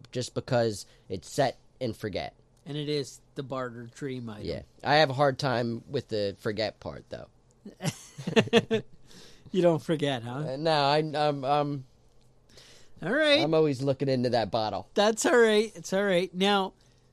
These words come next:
Speaker 2: for those of us that still have re-, refrigeration and electricity, I would say it's easier to go down to the liquor store. However,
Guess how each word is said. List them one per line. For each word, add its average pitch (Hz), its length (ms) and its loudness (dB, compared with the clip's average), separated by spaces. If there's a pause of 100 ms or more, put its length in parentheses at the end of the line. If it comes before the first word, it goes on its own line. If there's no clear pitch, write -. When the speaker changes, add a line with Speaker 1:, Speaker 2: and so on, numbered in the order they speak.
(120)
Speaker 2:
for - 180 0
those 254 320 8
of 226 100 2
us 208 280 4
that 165 260 -2
still 208 320 0
have 180 300 0
re-, 165 220 -2
refrigeration 156 1080 -4
and 151 220 -4
electricity, 147 960 -4 (500)
I 202 140 -4
would 196 240 0
say 160 400 -4 (340)
it's 165 220 -10
easier 175 400 -2
to 156 80 -4
go 151 160 -4
down 139 240 -6
to 123 60 -12
the 123 120 -12
liquor 160 400 -6
store. 117 400 -14 (320)
However, 190 600 -2